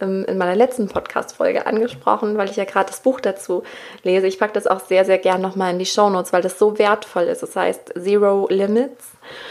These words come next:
Und, ähm, in diesem Buch wird halt diese Heilmethode näher geschildert.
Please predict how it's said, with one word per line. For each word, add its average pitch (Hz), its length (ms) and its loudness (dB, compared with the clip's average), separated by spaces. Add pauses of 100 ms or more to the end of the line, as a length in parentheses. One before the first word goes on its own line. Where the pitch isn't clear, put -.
(520)
Und, 185 580 2
ähm, 185 540 -2 (920)
in 196 120 2
diesem 208 220 2
Buch 240 340 0
wird 214 200 2
halt 202 500 0
diese 196 280 -2
Heilmethode 190 1000 0 (160)
näher 190 340 4
geschildert. - 800 -4